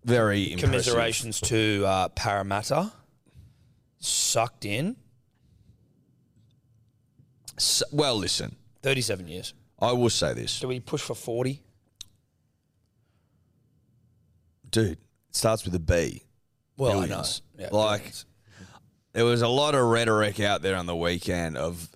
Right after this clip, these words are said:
Speaker 1: of Tom and I being wrong. We're, we're yet to be wrong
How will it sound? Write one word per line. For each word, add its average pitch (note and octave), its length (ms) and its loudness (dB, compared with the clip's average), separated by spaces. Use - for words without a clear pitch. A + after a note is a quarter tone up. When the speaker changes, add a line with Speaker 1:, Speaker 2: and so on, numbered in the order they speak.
Speaker 1:
of F2+ 260 -4
Tom F#2 240 -2
and E2 100 -4
I D#2+ 140 0
being D2 280 -6
wrong. E2+ 500 -4
We're, G2 220 2
we're F2+ 240 0
yet F#2 340 0
to - 100 0
be F#2 180 0
wrong D2 320 -2